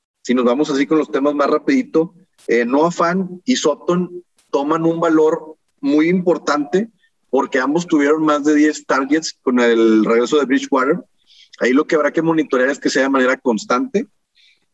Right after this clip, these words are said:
En el tema de el backfield de Seattle, pues tras la lesión de Chris Carson, el que tomó la batuta fue Alex Collins, con más de veinte carreos y ciento un yardas,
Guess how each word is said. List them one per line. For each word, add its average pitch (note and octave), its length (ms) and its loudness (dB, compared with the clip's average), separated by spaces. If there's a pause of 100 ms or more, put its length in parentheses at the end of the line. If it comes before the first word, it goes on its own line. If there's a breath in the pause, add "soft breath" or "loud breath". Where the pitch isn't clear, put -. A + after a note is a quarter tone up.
(520)
En C3 140 -2
el C3 140 -2
tema E3 320 0
de G3 280 2
el C#4 200 0
backfield G3 600 -2
de C3 180 -2
Seattle, D#3+ 460 0 (160)
pues C3 180 0
tras B2+ 160 0
la B2+ 100 4
lesión C3 360 0
de E3 100 0
Chris F3 240 0
Carson, E3+ 560 -2 (240)
el A#2 200 -2
que F#3+ 100 -2
tomó B2 360 0
la D3+ 100 2
batuta D#3 500 0
fue C#3+ 340 0
Alex C3 320 -2
Collins, D#3+ 500 -2 (400)
con B2 160 -2
más C3 160 0
de D#3 80 2
veinte D#3+ 320 -2
carreos C3+ 500 0
y A#2+ 80 -2
ciento B2+ 360 -2
un C#3+ 180 2
yardas, C#3 560 -2